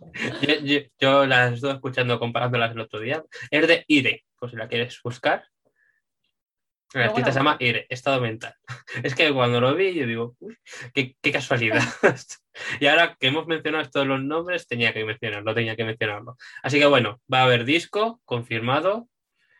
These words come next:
Speaker 2: Ujú.
Speaker 1: Y bueno, pues deseando escucharle. Y bueno, canción en septiembre y en octubre, has dicho.
Speaker 2: Sí, probablemente sí sean esas las fechas. Septiembre seguro. Luego la siguiente me lo estoy pensando.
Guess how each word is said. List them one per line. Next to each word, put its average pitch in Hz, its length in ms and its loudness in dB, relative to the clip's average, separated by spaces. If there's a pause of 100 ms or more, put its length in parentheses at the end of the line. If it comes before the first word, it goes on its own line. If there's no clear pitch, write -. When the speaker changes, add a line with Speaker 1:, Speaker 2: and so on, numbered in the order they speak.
(140)
Speaker 2:
Ujú. 196 460 -18 (480)
Speaker 1:
Y 117 240 -2
bueno, 117 220 -4
pues 117 100 -2
deseando 110 300 -2
escucharle. 120 500 -4 (1000)
Y 127 180 4
bueno, 143 220 4
canción 120 320 0
en 135 60 0
septiembre 147 420 -2
y 170 60 -2
en 120 140 -2
octubre, 151 380 -4
has 117 100 0
dicho. 123 240 -6 (1160)
Speaker 2:
Sí, 240 220 -6
probablemente 208 500 -2
sí 185 160 -10
sean 165 220 -8
esas 165 180 -12
las 147 160 -14
fechas. - 380 -20 (280)
Septiembre 285 400 -6
seguro. 175 540 -8 (480)
Luego 202 220 -4
la 226 80 -2
siguiente 233 760 -2
me 180 100 -8
lo 165 140 -4
estoy 165 200 -14
pensando. 120 460 -16